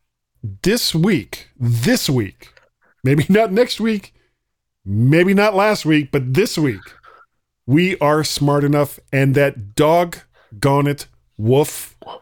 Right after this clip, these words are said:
woof, wilf, wilf, woof, walk, wilf, woof, wilf,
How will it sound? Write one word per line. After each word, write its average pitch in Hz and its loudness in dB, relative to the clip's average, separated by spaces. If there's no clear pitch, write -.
woof, 127 0
wilf, 185 0
wilf, 196 2
woof, 147 -2
walk, 139 2
wilf, 120 -4
woof, 113 -4
wilf, 120 -4